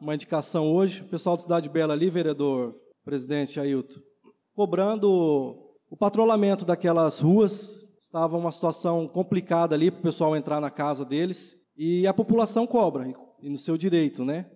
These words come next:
E ali eu até pedi pro, pro Tito, pedi pro pessoal da casa pra, pra ver se tinha algumas indicações já feitas ali. Já tinha indicação sua, indicação do Chicão, creio que indicação do Claudinei também, e demais vereadores, né?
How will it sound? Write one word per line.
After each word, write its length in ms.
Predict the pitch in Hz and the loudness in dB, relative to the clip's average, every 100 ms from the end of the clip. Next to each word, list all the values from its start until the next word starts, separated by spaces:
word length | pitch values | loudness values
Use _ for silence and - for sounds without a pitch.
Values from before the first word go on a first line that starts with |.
| _ - | _ -6
E 120 | 160 | -2
ali 260 | 165 165 190 | 0 2 2
eu 100 | 180 | 2
até 220 | 180 175 | 0 -2
pedi 320 | 185 151 170 | -4 -2 -4
pro, 360 | 165 160 156 139 | 0 2 2 0
pro 340 | 151 147 139 | -2 -2 -2
Tito, 360 | 147 180 190 196 | -4 -4 -4 -6
pedi 280 | 151 139 | -8 -8
pro 80 | - | -6
pessoal 680 | - 143 156 151 165 151 - | -6 -6 -4 -2 -2 -6 -12
da 80 | 139 | -14
casa 400 | - 156 165 151 | -6 -2 -2 -4
pra, 360 | 156 151 143 135 | -4 -2 -2 -4
pra 140 | 143 | -4
ver 160 | 147 170 | -4 -4
se 60 | |
tinha 120 | - 170 | -2 -2
algumas 300 | 170 190 160 | 0 -2 -4
indicações 560 | 156 156 143 156 151 | -6 -6 -4 -6 -4
já 80 | 143 | -6
feitas 380 | - 156 147 135 | -4 -6 -4 -4
ali. 240 | 143 180 | -2 -2
Já 100 | 156 | -4
tinha 180 | 160 160 | -6 -6
indicação 440 | 143 156 143 151 | -4 -6 -6 -6
sua, 520 | 139 - 196 180 143 - - _ 139 | -8 -4 -2 -2 -4 -8 -18 _ -14
indicação 460 | 135 165 - 165 | -4 -2 0 -2
do 60 | 135 | -2
Chicão, 500 | 151 - 170 180 170 | -8 -4 -2 0 -2
creio 260 | 165 160 | -2 -4
que 80 | 156 | -4
indicação 420 | 139 156 139 151 | -8 -6 -6 -6
do 60 | 143 | -6
Claudinei 400 | 147 143 131 143 | -2 -2 -2 -4
também, 380 | 143 139 185 214 | -4 -4 -2 -2
e 20 | |
demais 340 | 214 214 214 | -2 -2 0
vereadores, 540 | 196 202 175 147 127 120 | 0 0 0 0 -2 -2
né? 180 | 165 | -6